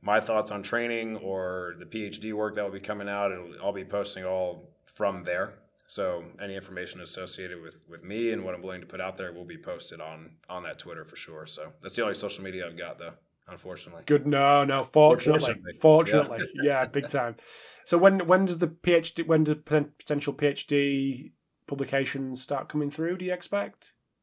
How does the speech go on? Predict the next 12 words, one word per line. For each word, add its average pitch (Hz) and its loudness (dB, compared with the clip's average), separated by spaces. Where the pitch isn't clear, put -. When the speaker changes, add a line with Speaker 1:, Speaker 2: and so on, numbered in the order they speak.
Speaker 1:
Uh, 92 0
Speaker 2:
Do 90 -2
you 127 -4
know? 160 0
Speaker 1:
in 180 -4
terms 117 -2
of 95 -10
publications, 117 2
could 98 -8
be 104 -4
a 98 -4
while, 98 0